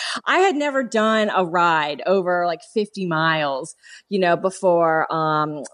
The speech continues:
before March. And so I knew I needed to get myself in a place where I was riding, doing, you know, two, you know, three to four hour rides, you know, at least regularly to try to do an Ironman. And so that was really fun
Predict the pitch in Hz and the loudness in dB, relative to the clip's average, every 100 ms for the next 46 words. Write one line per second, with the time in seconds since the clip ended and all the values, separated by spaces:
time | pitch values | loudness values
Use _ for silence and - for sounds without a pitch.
0 | - 185 - - 175 165 160 156 156 131 | -10 -10 -8 -2 2 2 2 0 0 0
1 | 80 73 - - - - 233 196 202 - | 0 -4 -8 -10 -14 -12 -6 -2 -2 2
2 | 190 180 185 196 196 208 214 214 190 185 | 2 2 0 -2 0 2 2 2 0 -2
3 | 180 185 160 170 165 170 165 165 175 160 | -2 0 0 0 -2 -2 -2 -4 0 0
4 | - 160 156 156 151 156 165 156 156 151 | 0 0 2 0 -4 -2 0 2 0 -4
5 | 156 180 156 143 156 151 196 160 160 151 | -6 -6 -6 -6 -6 -2 2 2 2 2
6 | 151 147 - 185 185 180 175 160 - 165 | 4 2 0 -2 2 4 4 0 0 2
7 | 156 156 151 156 147 147 147 151 147 143 | 2 2 0 0 2 2 0 0 -2 -4
8 | - - 160 151 - 170 165 156 156 156 | -8 -6 -2 0 2 0 0 -2 0 0
9 | 151 156 151 147 143 139 139 139 175 - | 2 2 2 0 -2 -4 -6 -8 -8 -6
10 | 175 151 147 147 147 - 151 151 147 147 | 0 2 2 0 -4 -6 -6 -4 -6 -6
11 | 147 147 139 190 277 165 135 113 - 202 | -4 -2 0 0 0 0 -4 -6 -4 -4
12 | 233 233 262 247 220 220 208 - 175 170 | -2 0 0 0 0 0 0 0 0 0
13 | 165 | -2